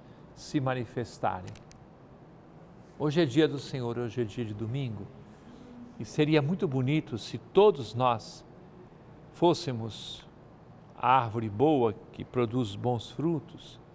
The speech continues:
uma árvore que, ao produzir frutos, manifesta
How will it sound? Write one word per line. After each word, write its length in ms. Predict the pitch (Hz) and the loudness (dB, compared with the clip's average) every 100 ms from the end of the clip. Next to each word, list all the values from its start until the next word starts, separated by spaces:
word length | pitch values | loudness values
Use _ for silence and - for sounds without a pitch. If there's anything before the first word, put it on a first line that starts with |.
| - - - - - - - - - - - | -20 -20 -20 -20 -20 -20 -20 -20 -20 -20 -12
uma 140 | 123 139 | 2 6
árvore 400 | 156 143 135 135 | 6 4 2 0
que, 500 | - 131 120 117 104 - - - - - - - - - - | 0 -2 0 -2 -6 -12 -20 -20 -20 -20 -20 -20 -20 -6 2
ao 160 | 135 | 4
produzir 580 | 131 139 123 113 107 127 | 4 2 2 0 0 -2
frutos, 680 | - - 202 190 - 110 - | -2 0 2 0 -4 -12 -6
manifesta 840 | 127 123 - 143 151 143 - | -6 -6 -2 4 4 4 -6